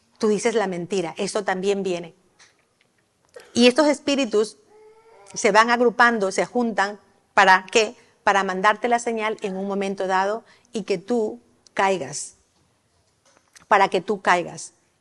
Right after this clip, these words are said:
Y luego no solamente un espíritu viene, sino que son muchos espíritus hasta llegar a un tormento, hasta llegar a derrumbar a la persona, a quitarte de en medio.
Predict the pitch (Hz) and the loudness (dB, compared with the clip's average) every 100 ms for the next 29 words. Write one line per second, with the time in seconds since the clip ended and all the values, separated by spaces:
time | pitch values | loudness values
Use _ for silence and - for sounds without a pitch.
0 | - 226 226 240 240 226 233 226 220 240 | -2 4 8 8 8 4 2 2 4 2
1 | 233 190 - 254 254 240 - 269 254 202 | 2 -2 0 2 2 0 0 2 2 2
2 | 190 233 247 208 214 _ - 233 202 208 | 2 4 4 2 -6 _ -8 -2 0 0
3 | 208 202 208 196 240 285 294 285 - 202 | 0 -2 -4 -2 -2 0 -2 -4 0 0
4 | 190 185 190 - _ _ _ _ _ _ | 0 -4 -8 -10 _ _ _ _ _ _
5 | - 220 220 226 202 190 202 233 - - | 2 4 4 2 2 4 4 2 -4 -12
6 | - 196 190 196 202 185 185 175 165 160 | -2 -2 -2 -2 -2 -2 -4 -4 -8 -12
7 | _ 196 196 208 185 180 190 220 _ _ | _ -6 -2 -2 -2 2 0 0 _ _
8 | _ 202 196 185 175 170 196 208 180 170 | _ -2 0 0 0 4 4 6 2 0
9 | 156 151 151 175 _ _ _ _ _ - | -6 -8 -10 -16 _ _ _ _ _ -2
10 | 190 180 196 190 214 202 165 175 175 151 | 0 4 4 4 2 -4 -4 -4 -2 -4
11 | 147 | -8